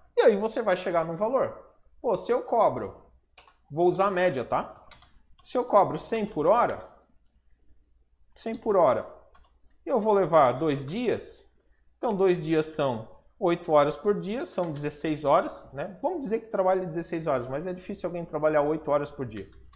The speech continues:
Dezesseis horas vezes cem reais, então eu teria que cobrar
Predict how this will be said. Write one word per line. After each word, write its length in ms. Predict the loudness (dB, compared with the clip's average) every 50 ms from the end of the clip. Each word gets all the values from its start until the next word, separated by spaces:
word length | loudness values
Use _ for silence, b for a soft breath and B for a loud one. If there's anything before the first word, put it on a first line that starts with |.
| -20 _ -20 -20 -20 _ _ _ -10
Dezesseis 480 | -8 -8 -6 -2 -2 -2 -2 0 2
horas 480 | 4 6 6 4 2 -2 -8 -14 -20 _ -20 _ -20 -20 _ _ _ _ _ _ _ _ _ _ _ _ _ _ _ _ _ _ _ 0
vezes 540 | 2 4 4 2 2 -2 -8 -16 -18 -20 _ -20 -20 -20 _ _ _ _ _ _ _ -20 -20 -20 _ _
cem 280 | -12 -8 -6 -4 -2
reais, 580 | 0 2 4 6 6 6 4 2 -4 -10 -16 -20 _ _ _ _ -20 -14
então 180 | _ -8 -2 0
eu 140 | 0 0
teria 280 | 2 0 0 0 0 0
que 120 | -2 -4
cobrar 580 | -2 -2 0 2 2 2 2 0 -2 -8 -12 -20